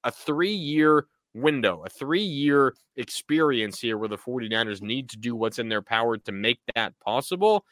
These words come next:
But you don't want to hurt yourself for next year by trying to do it all this year.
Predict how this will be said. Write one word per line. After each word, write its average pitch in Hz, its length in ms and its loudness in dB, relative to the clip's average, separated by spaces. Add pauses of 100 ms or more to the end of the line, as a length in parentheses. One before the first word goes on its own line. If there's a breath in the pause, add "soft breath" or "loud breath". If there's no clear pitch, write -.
(640)
But 127 280 2
you 143 120 0
don't 143 280 6
want 143 180 4
to 135 80 4
hurt 147 240 4
yourself 123 400 2
for 127 180 -2
next 147 380 0
year 123 100 2
by 117 140 6
trying 131 220 -4
to 117 60 -4
do 120 120 -2
it 120 80 0
all 107 160 6
this 117 300 -2
year. 107 180 0